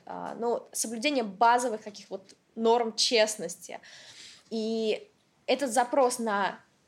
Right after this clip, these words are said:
честность, на справедливость и на открытость политической системы, он никуда не денется. И, возможно, как раз избрав депутатов, мы сейчас увидим, что этот спрос частично удовлетворяется, но он потребует ещё большего удовлетворения. То есть им, процесс будет, видимо,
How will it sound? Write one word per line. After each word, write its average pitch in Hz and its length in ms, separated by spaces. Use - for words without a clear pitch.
честность, 269 840
на 190 260
справедливость 214 1000
и 208 80
на 202 160
открытость 220 460
политической 208 400
системы, 381 320
он 254 100
никуда 240 300
не 226 120
денется. 285 540
И, - 320
возможно, 254 460
как - 120
раз 226 280
избрав 202 400
депутатов, 269 580
мы 220 180
сейчас 240 340
увидим, 311 260
что - 440
этот 226 160
спрос - 260
частично 254 480
удовлетворяется, 226 760
но 269 140
он 302 80
потребует 269 320
ещё 247 200
большего 220 320
удовлетворения. 175 560
То - 80
есть - 200
им, - 480
процесс 277 400
будет, 233 460
видимо, 214 480